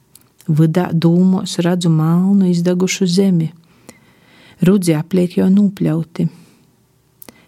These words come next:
Te jis sevi pirms pora godu sadadzinova.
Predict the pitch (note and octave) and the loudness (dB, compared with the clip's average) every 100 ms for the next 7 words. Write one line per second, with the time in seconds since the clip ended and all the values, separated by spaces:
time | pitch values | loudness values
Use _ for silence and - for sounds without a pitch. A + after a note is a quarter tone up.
0 | _ - G3 G#3+ G#3 _ _ E3 F3 - | _ -2 0 0 -4 _ _ 0 0 2
1 | - F3+ E3 E3+ D#3+ E3 - F3 E3 D#3+ | 0 0 0 -2 -4 -4 -2 -2 0 -2
2 | E3+ F3+ F#3+ - G#3 E3+ D#3 D#3+ D3+ D3+ | -2 -2 -2 -2 -2 -2 -2 -2 -2 -2
3 | D#3 | -4